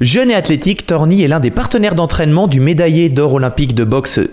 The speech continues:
euh, Sten Suvio, pour ceux qui ont co-, connu, qui, avec qui il a passé toute son enfance. Donc on se dit, bon, c'est le partenaire d'entraînement d'un champion olympique, euh, il, il doit toucher un petit peu, euh, la bagarre. Bon, la jeunesse est assez classique. Après avoir fréquenté une école de commerce et servi avec, euh, la garde civile,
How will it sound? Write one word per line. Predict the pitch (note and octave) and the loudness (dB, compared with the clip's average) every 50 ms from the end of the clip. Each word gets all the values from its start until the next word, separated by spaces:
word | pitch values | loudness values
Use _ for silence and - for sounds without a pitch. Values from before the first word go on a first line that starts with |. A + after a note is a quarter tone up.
| - | 0
euh, | - A#2 A#2 A2+ A2 | 0 2 2 2 0
Sten | - - - G3 F#3+ F3+ | 0 -2 -2 0 0 0
Suvio, | - - D3+ B2+ A2 A#2+ C#3+ F#3+ B3 | 0 0 0 0 2 2 2 0 0
pour | - - G#2 - | -4 -6 -6 -4
ceux | - B2 | -4 -4
qui | - - | -4 -4
ont | A#2 A2+ | -4 -4
co-, | - - A2 A2 A2 A2 G#2+ G#2+ G#2 | -2 -2 0 0 2 2 0 0 0
connu, | - - A2+ A#2+ D#3 G3+ - - - - - - - - - | -2 -2 0 0 0 -2 -4 -8 -12 -14 -14 -16 -20 -18 -10
qui, | - - C3+ C#3 C3+ - | -4 -2 0 2 2 2
avec | C3 C3 C#3 - | 0 0 -2 -2
qui | - A#3 | -2 -2
il | G#3 | -2
a | F3+ | -2
passé | - C#3+ - - F3+ | -2 -2 -2 -4 -2
toute | - - G3 - | -2 -2 -2 0
son | - E3 D3 | 0 0 -2
enfance. | B2+ A2 - - - - - - | -2 -2 -4 -4 -6 -6 -4 -2
Donc | A#2 C3 D#3+ - - | -2 0 0 0 -2
on | A#2+ | -2
se | G#2 G#2+ | -2 0
dit, | B2+ D3 | 0 0
bon, | B2 A#2 A2+ G#2+ | 2 0 0 0
c'est | - G#2 | 0 0
le | G#2 G#2 | -2 0
partenaire | - - - - B2+ A#2 A2+ G#2 | -2 -4 -4 -2 -2 -2 -2 -2
d'entraînement | G#2+ G#2+ - - A2 A#2 A#2+ A#2 | -4 -4 -2 -2 -2 0 0 0
d'un | A2 G#2 G#2 G#2 | -2 -2 -2 -2
champion | - - A2+ - - G#2 | -4 -4 -4 -2 -2 -2
olympique, | G#2+ G2+ - C3 C#3 C3+ - | -2 -2 -2 -2 -2 0 -2
euh, | A2 G#2+ G#2+ G#2 C3 - - - - - - - - - _ - - - - - | -2 -2 -2 -4 -6 -8 -12 -18 -20 -20 -20 -20 -20 -20 _ -20 -16 -14 -6 -2
il, | G3 F3+ E3+ E3 - | -2 -2 -2 0 0
il | F#3 D#3+ | 0 2
doit | C3 D3+ D#3+ D#3+ | 2 2 2 2
toucher | D#3+ D3 - - D#3 | 2 0 0 0 0
un | C3+ | -2
petit | B2+ - - A2 | -2 -2 -4 -2
peu, | - C#3+ C#3+ C3 | 0 0 0 2
euh, | B2 | 2
la | A#2 A2+ | 2 0
bagarre. | G#2+ A2 G2 G2 - - - - - - - - - - - - - - | 0 0 0 0 -2 -4 -6 -12 -12 -8 -8 -6 -6 -6 -8 -8 -6 -2
Bon, | C#3 B2+ A#2 G#2 | 0 0 2 2
la | C3 C#3 | 2 2
jeunesse | C#3 A#2+ D#3 E3 F3+ - - | 2 2 2 0 0 0 -2
est | A#2 C3 | -2 -2
assez | A2+ - D#3 C#3+ | -2 -2 -2 0
classique. | C#3+ B2+ A2+ - - - F2+ A2 | 0 0 0 -2 -2 -2 -2 -2
Après | G2 - - D3 | 0 0 0 0
avoir | C3 C3 C3+ B2+ | 0 0 0 0
fréquenté | - - C#3 - C3 B2 - C#3+ | 0 -2 -2 -2 -2 -2 -2 -2
une | A#2+ | -2
école | A#2 G#2+ - A#2+ A2+ | -2 -2 -2 -2 0
de | A2+ A2 | -2 -2
commerce | - B2+ A#2+ A#2+ A#2 G#2+ - - - - | -2 -2 -2 -2 -2 -2 -4 -6 -4 -2
et | - G3 F3+ | 0 0 0
servi | C#3+ - - C#3+ A#2+ A#2 B2 C3 C3 C3 - - | 0 0 0 0 0 0 0 0 0 0 0 0
avec, | A2 A2 G2+ A2 A2 G2 - - | 0 0 0 0 -2 -2 -2 -2
euh, | A2+ G#2+ G#2 G#2+ | 0 0 2 2
la | G#2 G#2+ G#2+ | 0 0 0
garde | B2 A#2+ A2 - | -2 -2 -4 -4
civile, | - - G2+ G#2 C3+ D3 D#3 | -4 -4 -2 -2 -2 -2 -4